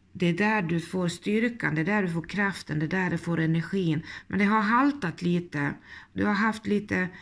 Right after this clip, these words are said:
misstro, inom situationstecken, till det som kommer till dig. Men att det är på väg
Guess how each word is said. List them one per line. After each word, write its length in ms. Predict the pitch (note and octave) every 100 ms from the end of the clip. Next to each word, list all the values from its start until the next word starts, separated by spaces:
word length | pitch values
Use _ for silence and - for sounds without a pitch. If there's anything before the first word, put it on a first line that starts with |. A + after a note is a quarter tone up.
| -
misstro, 960 | - G#3 B3 - - G#3+ G3+ D#3+ E3+ - - - - -
inom 220 | F#3+ F#3+
situationstecken, 1160 | F#3 F3 F3 E3+ F3+ F3+ F3 E3 - D#3 D#3 D#3 - -
till 180 | G3+ F3+
det 120 | F#3
som 140 | F#3
kommer 400 | F3 G3 G3 E3
till 380 | D#3+ G3+ G3 D3+
dig. 300 | D3 C#3 F#3+ - _ _ _ - -
Men 160 | - G3
att 180 | F#3 F#3
det 80 | F#3
är 160 | G#3
på 160 | G3+ F#3+
väg 460 | G3 F3+ D#3+ D3+